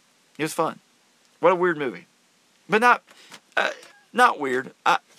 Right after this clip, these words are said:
not, it's like anything else. I like the Harry Potter franchise. I like it. I, I, I, and this movie, it was nice to be back in that franchise and have some time there.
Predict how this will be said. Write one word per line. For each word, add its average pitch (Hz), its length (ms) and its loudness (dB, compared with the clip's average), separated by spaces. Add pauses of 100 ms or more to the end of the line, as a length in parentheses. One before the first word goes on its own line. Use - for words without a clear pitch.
(240)
not, 233 360 2 (520)
it's 220 200 -2
like 262 160 2
anything 180 320 -4
else. 113 360 -8 (380)
I 226 160 4
like 196 320 4
the 165 100 -2
Harry 147 220 4
Potter 120 280 0
franchise. 98 720 -10
I 180 60 2
like 202 300 4
it. - 120 -16 (380)
I, 165 120 2
I, 175 200 2 (200)
I, - 80 -12 (440)
and 175 260 -2
this 175 300 -2
movie, 190 340 -2 (320)
it 180 80 0
was 208 180 4
nice 175 280 2
to 196 160 -2
be 175 200 -6
back 143 360 -2
in 165 80 -4
that 180 160 -2
franchise 170 560 -2
and 117 100 -12
have 135 160 -4
some 147 160 -12
time 180 320 -6
there. 98 180 -16